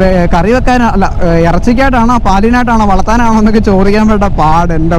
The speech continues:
ഭഗവാനെ, നമ്മൾ സാധാരണ നമ്മളെ കൊണ്ട് പറ്റി നമ്മൾ പറഞ്ഞ് അവർക്ക് മനസ്സിലാവും എന്നൊക്കെ നമ്മൾ, നമുക്ക് തോന്നും. പക്ഷെ നമ്മൾ തമിഴ് പറഞ്ഞാൽ അതൊന്നും അവർക്ക് മനസ്സിലാവത്തൊന്നുമില്ല.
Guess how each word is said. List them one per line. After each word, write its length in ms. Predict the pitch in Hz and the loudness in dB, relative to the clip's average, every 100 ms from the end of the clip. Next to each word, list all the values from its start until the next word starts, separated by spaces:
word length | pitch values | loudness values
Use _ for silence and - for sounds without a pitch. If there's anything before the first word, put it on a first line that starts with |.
| 165 | 0
ഭഗവാനെ, 800 | 160 165 170 165 165 160 156 151 - - - - - - - - - - | 0 0 0 0 0 0 0 0 -2 -2 -2 -2 0 -2 0 0 0 0
നമ്മൾ 200 | 185 214 262 262 233 | 2 2 2 0 0
സാധാരണ 340 | 208 220 247 | 0 0 0
നമ്മളെ 220 | 262 254 | 0 0
കൊണ്ട് 180 | 262 262 | 0 -2
പറ്റി 260 | 254 220 254 | -2 -2 0
നമ്മൾ 280 | 240 240 254 | 2 2 2
പറഞ്ഞ് 240 | 247 247 | 0 0
അവർക്ക് 240 | 233 240 | 0 0
മനസ്സിലാവും 600 | 247 233 214 254 240 240 | 2 2 2 2 2 2
എന്നൊക്കെ 220 | 233 240 247 | 0 0 0
നമ്മൾ, 340 | 220 233 262 | 2 2 0
നമുക്ക് 480 | 269 233 233 269 269 | 0 2 2 0 0
തോന്നും. 200 | 208 190 | 0 0
പക്ഷെ 140 | 190 | 0
നമ്മൾ 300 | 214 196 226 | 0 0 0
തമിഴ് 220 | 254 233 | 0 2
പറഞ്ഞാൽ 300 | 247 233 233 | 0 0 0
അതൊന്നും 240 | 226 233 220 | 0 0 0
അവർക്ക് 140 | 226 | 0
മനസ്സിലാവത്തൊന്നുമില്ല. 960 | 233 208 247 240 226 220 214 196 147 | 0 0 0 0 0 0 0 0 0